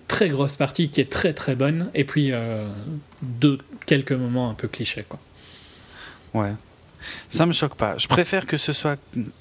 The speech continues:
Speaker 2: ça plutôt que de partir dans une direction qui aurait peut-être été foireuse sur la longueur ou je ne sais pas. Enfin, ça me gêne pas, en tout cas.
Speaker 1: Hmm.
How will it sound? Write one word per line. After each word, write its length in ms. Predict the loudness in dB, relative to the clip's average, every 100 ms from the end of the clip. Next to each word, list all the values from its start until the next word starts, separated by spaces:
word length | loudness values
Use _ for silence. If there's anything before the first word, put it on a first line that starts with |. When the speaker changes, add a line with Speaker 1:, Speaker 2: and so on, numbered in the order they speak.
| -2
Speaker 2:
ça 440 | 2 4 2 0
plutôt 380 | -2 -4 0 0
que 160 | 0 -2
de 180 | 0 -2
partir 460 | 2 0 0 0 0
dans 120 | 0
une 160 | -2
direction 500 | -2 -2 -2 0 0 0
qui 180 | -2
aurait 140 | 0 0
peut-être 280 | 0 -2 0
été 180 | -2
foireuse 440 | -2 0 2 0 -2
sur 220 | -2 -2
la 100 | 0
longueur 480 | 0 0 0 0 -2
ou 100 | -4
je 100 | -6
ne 40 |
sais 180 | -6 -6
pas. 200 | -8 -14 -18 -20 -20 -20 -20 -20 -20 -20 -20 -20 -20 -20 -20 -20 -20 -20 -20 -20 -20 -20 -20 -16
Enfin, 100 | -4
ça 100 | 0
me 60 | 0
gêne 160 | -2 -4
pas, 160 | -8
en 80 | -10
tout 140 | -6 -4
cas. 100 | -2
Speaker 1:
Hmm. 460 | -4 -6 -6 -8